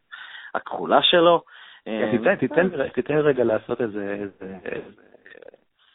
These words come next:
Speaker 2: כזה נרגנות, בסדר?
Speaker 1: כן, לך על זה, יש לך,
Speaker 2: אה.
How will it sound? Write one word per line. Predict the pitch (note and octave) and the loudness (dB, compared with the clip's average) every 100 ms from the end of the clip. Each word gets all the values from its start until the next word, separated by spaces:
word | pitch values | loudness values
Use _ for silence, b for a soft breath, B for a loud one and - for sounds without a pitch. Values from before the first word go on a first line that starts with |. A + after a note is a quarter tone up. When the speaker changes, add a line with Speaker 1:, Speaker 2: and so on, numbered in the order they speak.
| b b b _ _ | b b b _ _
Speaker 2:
כזה | - A2 G2 F#2 - - - - | -12 -6 -4 -4 -6 -12 -14 -8
נרגנות, | B2 A#2 A2+ A#2 A#2+ C#3+ - - _ - | -2 -2 2 2 4 2 -4 -20 _ -20
בסדר? | - B2 C#3+ F3 | 0 4 6 6
Speaker 1:
כן, | D4 - _ - | 2 -2 _ 0
לך | D#3+ G3 | 2 4
על | F3+ | 2
זה, | G2+ - | -2 -10
יש | C3+ - | -10 -10
לך, | E3 | -4
Speaker 2:
אה. | E3+ E3 D#3+ D#3+ | 0 2 2 2